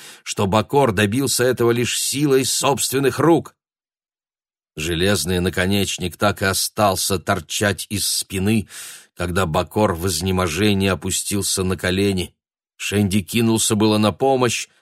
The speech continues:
но печальный толстяк, превозмогая боль, с усилием отодвинул одной рукой обломок реи,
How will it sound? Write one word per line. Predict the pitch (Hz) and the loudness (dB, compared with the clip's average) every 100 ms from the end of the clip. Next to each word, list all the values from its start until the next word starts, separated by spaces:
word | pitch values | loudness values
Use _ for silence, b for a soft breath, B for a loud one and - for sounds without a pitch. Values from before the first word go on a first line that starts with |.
| _ - | _ -6
но | 90 | -4
печальный | 95 - 117 113 104 104 | -2 0 2 2 2 2
толстяк, | 104 98 - - 117 107 | 0 0 -4 0 0 0
превозмогая | - 101 101 98 101 107 104 | -2 -2 0 0 2 4 2
боль, | 87 110 117 98 B B | 2 2 2 2 B B
с | - - | -8 -4
усилием | 107 - 127 127 120 113 | -2 -2 -2 2 4 4
отодвинул | 113 113 92 110 123 113 | 2 0 0 0 2 4
одной | 110 101 120 113 | 4 2 2 4
рукой | 107 120 113 | 2 2 4
обломок | 98 107 110 107 - | 4 4 4 2 0
реи, | 104 131 127 120 107 | 0 4 4 4 0